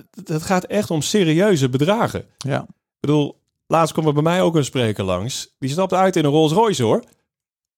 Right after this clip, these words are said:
Speaker 1: Het, het,
Speaker 2: Ja.
Speaker 1: serieus, dat,
Speaker 2: Ja.
Speaker 1: dat, dat gaat echt om serieuze bedragen.
Speaker 2: Ja.
Speaker 1: Maar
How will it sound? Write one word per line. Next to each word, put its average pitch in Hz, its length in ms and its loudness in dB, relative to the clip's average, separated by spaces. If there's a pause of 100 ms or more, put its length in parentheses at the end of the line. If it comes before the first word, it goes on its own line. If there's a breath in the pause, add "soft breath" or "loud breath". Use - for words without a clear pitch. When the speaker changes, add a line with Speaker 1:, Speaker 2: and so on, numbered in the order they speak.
(200)
Speaker 1:
Het, 202 180 -2
het, 165 200 -16
Speaker 2:
Ja. 190 80 -6
Speaker 1:
serieus, 208 520 0
dat, 175 180 0
Speaker 2:
Ja. 151 60 -4
Speaker 1:
dat, - 180 -4
dat 170 120 -2
gaat 214 280 -2
echt 208 200 0
om 165 80 0
serieuze 135 420 2
bedragen. 131 460 -2 (120)
Speaker 2:
Ja. 87 260 -10 (100)
Speaker 1:
Maar 147 600 0